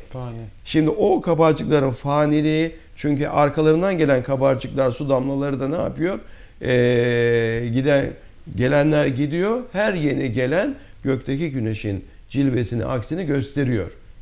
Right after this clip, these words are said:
Speaker 2: Bir bakıma
Speaker 1: Mazhar
Speaker 2: da
Speaker 1: oluyor,
Speaker 2: gökteki
Speaker 1: değil mi?
Speaker 2: güneşin bekasına şehadet ediyor.
Speaker 1: Evet.
Speaker 2: O, e,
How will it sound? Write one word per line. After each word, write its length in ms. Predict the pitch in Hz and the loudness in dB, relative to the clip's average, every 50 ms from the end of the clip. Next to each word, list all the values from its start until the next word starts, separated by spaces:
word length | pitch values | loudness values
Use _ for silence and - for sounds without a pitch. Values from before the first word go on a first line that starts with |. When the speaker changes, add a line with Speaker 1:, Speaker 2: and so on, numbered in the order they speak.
| - - | -16 -2
Speaker 2:
Bir 160 | - 156 160 147 | 0 2 2 2
bakıma 340 | 147 131 - 123 117 113 | 0 -2 -2 -2 0 0
Speaker 1:
Mazhar 340 | 110 107 139 175 196 - 131 | 0 2 0 0 0 0 -4
Speaker 2:
da 40 | 120 113 | -6 -10
Speaker 1:
oluyor, 180 | 107 107 110 110 | -10 -10 -4 -2
Speaker 2:
gökteki 360 | 131 139 131 123 139 135 131 | -2 -2 -2 -2 -4 -4 -4
Speaker 1:
değil 120 | 185 190 | -4 -2
mi? 60 | 143 143 | -2 0
Speaker 2:
güneşin 540 | 135 120 113 110 101 - 165 190 214 220 - - - - | 0 0 0 0 -2 -2 -2 -4 -4 -6 -10 -14 -16 -8
bekasına 800 | - 113 117 113 107 - 120 117 117 110 - 127 131 165 190 180 | -4 -4 -4 -4 -4 -4 -4 -4 -4 -4 -6 -4 -4 -2 -2 -2
şehadet 540 | - - 135 123 127 135 131 147 170 151 127 | -4 -6 -6 -4 -2 -2 0 0 0 0 0
ediyor. 340 | 120 95 95 98 92 85 - | -2 -2 -2 -2 -4 -4 -6
Speaker 1:
Evet. 100 | - - - - 104 104 | -10 -14 -14 -14 -12 -4
Speaker 2:
O, 380 | - 120 120 117 113 113 110 - - - - | 0 4 4 4 4 2 0 -4 -10 -12 -6
e, 40 | - | -4